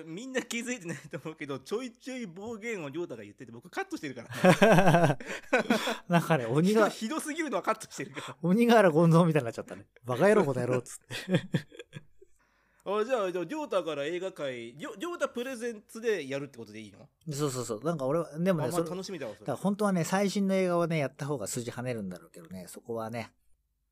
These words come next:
Speaker 2: どうかなってことで映画をやりたい。
Speaker 1: いや、今んとこね、最新の映画はセクションエイト取り上げてないけど、
Speaker 2: うん。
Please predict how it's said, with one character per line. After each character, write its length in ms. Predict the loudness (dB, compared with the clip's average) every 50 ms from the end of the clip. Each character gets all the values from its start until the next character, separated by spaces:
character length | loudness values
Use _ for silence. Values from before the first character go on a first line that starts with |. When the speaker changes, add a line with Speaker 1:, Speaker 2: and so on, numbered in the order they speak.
| _ -10
Speaker 2:
ど 140 | -6 -6 -6
う 20 |
か 120 | -4 -2
な 100 | -2 -2
っ 80 | -2 -2
て 80 | -4 -12
こ 80 | -16
と 100 | -16 -16
で 200 | -16 -12 -8 -6
映 60 | -6
画 100 | -6 -4
を 40 | -6
や 100 | -4 -4
り 60 | -2
た 80 | -2 -4
い。 80 | -4 -4
Speaker 1:
い 40 |
や、 60 | -8 -8
今 200 | -8 -8 -8 -10
ん 60 | -12
と 240 | -12 _ -10 -10 -8
こ 140 | -8 -8
ね、 260 | -8 -6 -8 -8 -10 -12
最 240 | -12 -14 -12 -12 -12
新 280 | -12 -12 -10 -10 -8
の 60 | -8 -8
映 220 | -8 -8 -8 -10
画 100 | -10 -10
は 120 | -10 -12
セ 160 | -12 -12 -14 -14
ク 80 | -14
シ 100 | -14 -14
ョ 40 | -12
ン 20 |
エ 20 | -12
イ 40 | -12
ト 80 | -12
取 140 | -8 -8 -6
り 60 | -4 -6
上 60 | -6
げ 60 | -8
て 80 | -10 -10
な 80 | -10
い 60 | -10
け 80 | -10 -12
ど、 200 | -12 -12 -6 0 2
Speaker 2:
う 40 | 4
ん。 240 | 4 2 2 -2